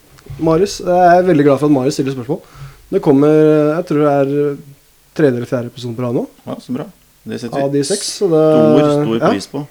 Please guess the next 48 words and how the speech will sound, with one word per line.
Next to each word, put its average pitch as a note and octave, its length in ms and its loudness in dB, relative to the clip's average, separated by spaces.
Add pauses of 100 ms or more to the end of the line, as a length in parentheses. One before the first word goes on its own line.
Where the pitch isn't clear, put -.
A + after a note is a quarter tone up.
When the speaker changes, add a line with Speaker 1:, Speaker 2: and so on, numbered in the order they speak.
(280)
Speaker 1:
Jeg C#3+ 160 -6
lurer D3 100 -2
på A#2+ 60 -4
om C#3+ 80 2
det C#3 60 0
kanskje B2+ 160 -4
er - 40 -14
femte. B2+ 380 -2
Jeg G3+ 80 4
tror E3+ 160 4
han D3+ 100 4
har D3 80 2
stilt C3+ 380 -4
alle C3+ 320 -6
bortsett B2+ 260 -12
fra C3+ 140 -2
den C3 100 -4
piloten. C#3 380 -4
Det D#3+ 160 -4
var D#3 100 0
ingen C3 160 -2
som C#3 140 -6
visste C3+ 160 -10
at - 100 -18
han B2+ 80 -14
skulle B2+ 140 -10
stille C3+ 180 -8
spørsmål, D#3 300 -6
så F3 160 -6
Speaker 2:
Nei. - 640 -4 (360)
<laughs> - 640 -18
Kjør D3+ 160 -4
på. C3 120 4 (280)
Eh, C3+ 100 2
men, E3+ 220 0
eh, D#3+ 80 2
juli C#3 380 4 (420)
blir B2 180 -6
Speaker 1:
Mhm. C3 60 0
Speaker 2:
ganske G#2+ 240 -4
hektisk, - 460 -10 (360)
som A#2+ 220 -4
juni E2 240 -4
har F2+ 100 -4
vært G#2+ 160 -6
da, F2 60 -8
selvfølgelig. E2+ 400 -10
Speaker 1:
Ja. - 300 -20